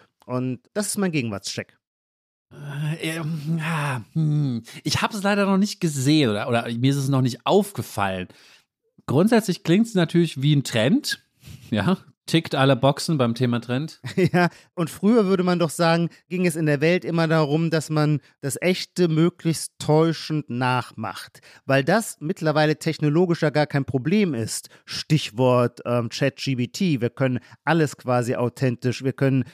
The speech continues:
Speaker 1: die, äh, unvollendete Symphonie von Schubert mit künstlicher Intelligenz zu Ende komponieren lassen und sie klingt täuschend echt, weil also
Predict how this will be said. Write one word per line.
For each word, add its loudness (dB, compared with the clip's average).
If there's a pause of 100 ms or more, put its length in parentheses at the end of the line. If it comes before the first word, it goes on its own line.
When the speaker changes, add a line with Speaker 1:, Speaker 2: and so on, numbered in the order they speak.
(120)
Speaker 1:
die, 2
äh, 0
unvollendete 0
Symphonie 0
von -6
Schubert 2 (200)
mit -4
künstlicher -2
Intelligenz -2 (140)
zu -2
Ende 2
komponieren 0
lassen -2
und -2
sie 0 (240)
klingt 0
täuschend 0 (220)
echt, -2 (180)
weil 0
also 2